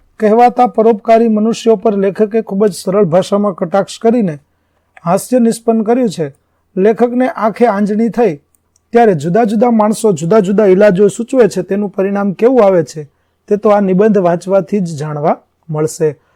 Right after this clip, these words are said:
તો વિદ્યાર્થી મિત્રો, પરોપકારી મનુષ્યો કે જે આમ તો એક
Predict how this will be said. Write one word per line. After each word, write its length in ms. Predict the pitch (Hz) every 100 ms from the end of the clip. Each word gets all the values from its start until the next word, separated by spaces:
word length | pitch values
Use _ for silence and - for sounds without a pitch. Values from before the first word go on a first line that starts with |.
| _ _
તો 60 | -
વિદ્યાર્થી 280 | 170 196 202
મિત્રો, 260 | 214 214
પરોપકારી 600 | 208 196 202 190 - 208
મનુષ્યો 500 | 208 196 208 - 190 151 _ _ _
કે 60 | 165
જે 360 | 143 202 160 _ _ _ -
આમ 180 | 190
તો 140 | 202 196
એક 240 | 202 196